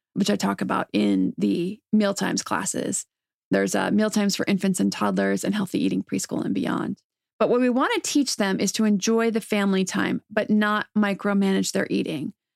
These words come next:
because that will create a lot of issues. So if we're like, "One more bite of this, two more bites of that,"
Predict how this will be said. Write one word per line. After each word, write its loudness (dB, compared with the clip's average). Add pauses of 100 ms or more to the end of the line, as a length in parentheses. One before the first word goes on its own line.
(140)
because 2
that 0
will 2
create 0
a 0
lot 2
of -2
issues. -2
So 0
if -4
we're 2
like, 0
"One 2
more 4
bite 0
of 0
this, 0
two 0
more 2
bites -2
of 0
that," 0